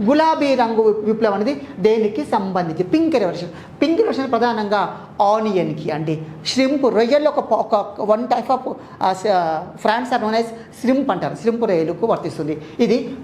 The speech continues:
పింక్. ఎక్కడ ఉంది? గులా-, ఉల్లి, ఉల్లిగడ్డలు, ఆనియన్, ఉల్లిగడ్డలు మరియు ష్రింప్ రొయ్యలకు సంబంధించింది. ఇలా, ఇలా, ఇలా పెట్టేసుకుంటే ఈజీ అవుతుంది. బంగారు పీచు విప్లవం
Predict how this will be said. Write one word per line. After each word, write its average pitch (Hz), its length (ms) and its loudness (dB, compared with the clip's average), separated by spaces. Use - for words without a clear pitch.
పింక్. 247 480 0
ఎక్కడ 254 180 2
ఉంది? 254 380 2
గులా-, 226 680 2
ఉల్లి, 233 360 -2
ఉల్లిగడ్డలు, 202 880 0
ఆనియన్, 190 420 0
ఉల్లిగడ్డలు 196 720 2
మరియు 214 280 0
ష్రింప్ 220 260 0
రొయ్యలకు 185 340 2
సంబంధించింది. 151 760 -4
ఇలా, - 180 0
ఇలా, 226 200 4
ఇలా 214 140 4
పెట్టేసుకుంటే 277 460 0
ఈజీ 220 180 2
అవుతుంది. 151 360 -2
బంగారు 294 560 4
పీచు 247 380 0
విప్లవం 214 380 0